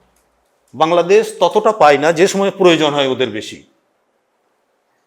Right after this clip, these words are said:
আমাদের উত্তরবঙ্গে বিভিন্ন জায়গাতে তিস্তার উপরে ব্যারেজ করে সেখানে, আহ, বিদ্যুৎ তৈরি হচ্ছে উত্তরবঙ্গের চাহিদাটা মেটানোর জন্য। এটা যখন বা-, এটা, এই জিনিসটা বাংলাদেশেরও দরকার,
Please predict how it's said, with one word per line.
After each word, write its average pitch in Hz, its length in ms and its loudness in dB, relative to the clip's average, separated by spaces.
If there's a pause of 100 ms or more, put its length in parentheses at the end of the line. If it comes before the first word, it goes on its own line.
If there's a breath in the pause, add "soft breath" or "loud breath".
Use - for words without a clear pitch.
(460)
আমাদের 175 320 2
উত্তরবঙ্গে 214 680 0
বিভিন্ন 208 400 -2
জায়গাতে 165 460 0
তিস্তার 190 460 -6
উপরে 185 380 -4
ব্যারেজ 135 520 -8
করে 190 260 -6
সেখানে, 165 500 -4
আহ, - 760 -12
বিদ্যুৎ 170 440 -4
তৈরি 131 240 2
হচ্ছে - 340 -8 (160)
উত্তরবঙ্গের 175 540 0
চাহিদাটা 165 400 0
মেটানোর 127 400 -6
জন্য। 95 300 -20 (1400)
এটা 165 200 0
যখন 185 520 -2
বা-, 123 260 -8
এটা, 127 280 -4
এই 151 260 -6
জিনিসটা 180 340 -6
বাংলাদেশেরও 175 560 2
দরকার, 156 600 0